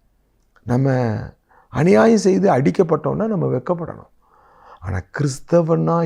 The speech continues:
இருப்பதினாலே பாடுகள் வரும் என்றால்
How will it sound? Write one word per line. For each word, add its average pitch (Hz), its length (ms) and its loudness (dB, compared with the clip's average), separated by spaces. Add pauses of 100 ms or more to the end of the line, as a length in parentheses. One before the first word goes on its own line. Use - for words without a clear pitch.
இருப்பதினாலே 180 1040 2 (800)
பாடுகள் 139 560 0
வரும் 170 320 4
என்றால் 90 560 -2